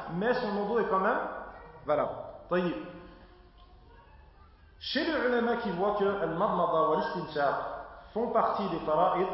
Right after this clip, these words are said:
naam, font partie, sont obligatoires dans le wudu, ceux parmi les ulama qui voient que al-madmada wa al-istinshaq font partie des fara'id al-wudu, ils voient que c'est obligatoire, alors eux aussi, entre ces membres-là, qui sont à l'istinshaq, al-madmada et le wajh, ils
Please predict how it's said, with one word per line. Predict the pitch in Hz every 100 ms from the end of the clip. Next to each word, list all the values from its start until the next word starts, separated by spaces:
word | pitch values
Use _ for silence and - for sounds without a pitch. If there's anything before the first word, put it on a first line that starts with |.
| - - -
naam, | 143 175 175
font | 190
partie, | 190 170 180 175 -
sont | - 160
obligatoires | 190 185 170 175 165
dans | 139
le | 135
wudu, | 131 156 - - -
ceux | 165 165
parmi | 165 170
les | 156
ulama | 147 147 151 147
qui | 151
voient | 147 151 - - - - - -
que | 160
al-madmada | 151 151 180 170 151 139
wa | 147
al-istinshaq | - 170 - 147 -
font | 165 165
partie | 170 -
des | 143
fara'id | 135 147 160 139
al-wudu, | 135 127 127 190
ils | 165
voient | 151
que | -
c'est | 143
obligatoire, | 131 131 127 131 165 - - - - -
alors | 160 214 262 - - - - - -
eux | 220 269 254 262
aussi, | 262 - 254 302 -
entre | 233 254 - 226
ces | - 208
membres-là, | 254 262 196 185 185 -
qui | 185 180
sont | 185 160
à |
l'istinshaq, | 190 175 208 170 160 147 - - -
al-madmada | 170 202 214 190 175 160 - - -
et | 202
le | 214 208
wajh, | 208 240 - - - - - -
ils | 220 240 240